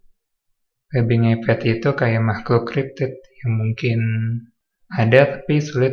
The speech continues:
untuk dibuktikan dengan dasar ilmiah. Lalu semoga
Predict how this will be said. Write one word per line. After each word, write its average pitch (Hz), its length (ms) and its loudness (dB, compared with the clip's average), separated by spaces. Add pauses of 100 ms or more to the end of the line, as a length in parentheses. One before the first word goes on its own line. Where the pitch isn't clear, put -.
untuk 127 240 -2
dibuktikan 131 880 0
dengan 117 400 0
dasar 117 480 -2
ilmiah. 117 640 -2 (1400)
Lalu 135 240 6
semoga 120 400 4